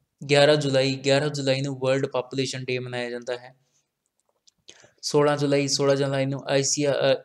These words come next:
ਆਈ ਸੀ ਏ ਆਰ ਡੇ, ਯਾਨੀ ਕਿ ਇੰਡੀਅਨ ਕਾਉਂਸਿਲ of ਐਗਰੀਕਲਚਰ ਰਿਸਰਚ, ਜਿਹੜੀ ਇੰਸਟੀਚਿਊਟ ਦਿੱਲੀ ਦੇ ਵਿੱਚ ਹੈਗੀ ਹੈ, ਇਹ, ਇਹ, ਇਸ ਦਿਨ ਸੋਲਾਂ ਜੁਲਾਈ ਨੂੰ ਇਹ ਸਥਾਪਿਤ ਹੋਈ ਸੀਗੀ। ਇਸ ਦਿਨ,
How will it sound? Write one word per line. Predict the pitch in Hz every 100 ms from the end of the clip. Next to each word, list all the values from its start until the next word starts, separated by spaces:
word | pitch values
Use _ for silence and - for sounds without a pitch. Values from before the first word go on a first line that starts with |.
| -
ਆਈ | 143
ਸੀ | 143 - 147 147
ਏ | 139
ਆਰ | 135 135
ਡੇ, | 135 127 123 _ _ 139
ਯਾਨੀ | 135
ਕਿ | 139
ਇੰਡੀਅਨ | - 151 135 151 151 147 143 - -
ਕਾਉਂਸਿਲ | 139 147 143 - 151
of | 147 _ - 135 135
ਐਗਰੀਕਲਚਰ | - 135 135 135 143 135 143 123
ਰਿਸਰਚ, | 127 123 135 131 - 143 - _ 135
ਜਿਹੜੀ | 139 147
ਇੰਸਟੀਚਿਊਟ | 139 143 139 135 131
ਦਿੱਲੀ | 131 127
ਦੇ | 131
ਵਿੱਚ | 135 135
ਹੈਗੀ | 127 123 131
ਹੈ, | 135 _ _ _ 143
ਇਹ, | 139 135 - _ _ _ _ -
ਇਹ, | 143 135
ਇਸ | 131 147
ਦਿਨ | 143 147 143 139
ਸੋਲਾਂ | 143 139
ਜੁਲਾਈ | 135 139 139
ਨੂੰ | 139 139
ਇਹ | 135 135
ਸਥਾਪਿਤ | - 131 - 127 135
ਹੋਈ | 127
ਸੀਗੀ। | 131 131 139 - - - _ _ _ _ _ _ _ _ _ _ _ - -
ਇਸ | 143
ਦਿਨ, | 151 143